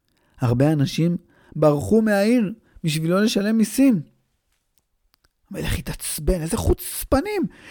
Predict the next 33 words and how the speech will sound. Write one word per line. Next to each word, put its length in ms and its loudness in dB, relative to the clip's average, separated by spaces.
תראו 260 4
מה 200 4
זה, 100 2
אני 160 2
מפתח 540 2
להם 180 0
את 120 -2
העיר, 280 0
אני 160 2
הופך 180 2
אותה 240 0
ליפה 400 4
ומתקדמת, 680 2
והם 240 2
לא 80 6
רוצים? 560 2
הם 140 2
בורחים 380 0
מהעיר 320 4
הזאת, 340 2
אנחנו 420 0
נלמד 380 0
אותם 240 0
לקח, 440 0
אנחנו 300 0
נגביר 500 2
עוד 220 6
יותר 280 4
את 80 0
התרבות 400 0
היוונית. 540 0
נביא 240 2
לשם 400 2